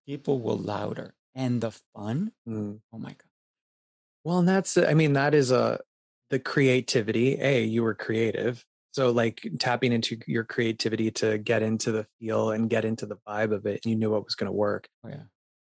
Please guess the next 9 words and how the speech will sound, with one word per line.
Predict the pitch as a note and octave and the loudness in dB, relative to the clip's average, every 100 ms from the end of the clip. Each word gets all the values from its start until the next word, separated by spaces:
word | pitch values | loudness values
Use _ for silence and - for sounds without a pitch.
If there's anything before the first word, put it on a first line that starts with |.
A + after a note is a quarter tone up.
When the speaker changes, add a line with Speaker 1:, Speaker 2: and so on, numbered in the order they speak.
| - | -4
Speaker 2:
Uh, | A#2+ A2 G#2+ | 0 0 0
but | B2 - | 0 2
also, | - - B2+ | 2 2 0
too, | - C#3+ C3 A2 - _ _ _ | 2 4 4 2 -6 _ _ _
yeah, | C#3 D#3+ | -4 0
that | A#2 B2 | 0 2
was | C#3 C3 | 2 4
a | D#3 B2+ | 2 2
way, | B2 C3+ C#3+ | 4 4 4